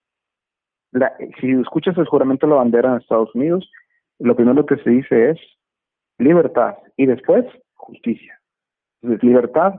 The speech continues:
es la piedra angular de la cultura norteamericana.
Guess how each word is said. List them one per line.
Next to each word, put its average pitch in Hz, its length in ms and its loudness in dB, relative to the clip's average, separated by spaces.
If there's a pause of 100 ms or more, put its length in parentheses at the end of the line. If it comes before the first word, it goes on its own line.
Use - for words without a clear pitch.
es 151 240 0 (1120)
la 139 340 -4
piedra 160 280 2
angular 120 360 -4 (240)
de 110 160 -8
la 110 120 -2
cultura 120 360 0
norteamericana. - 520 -8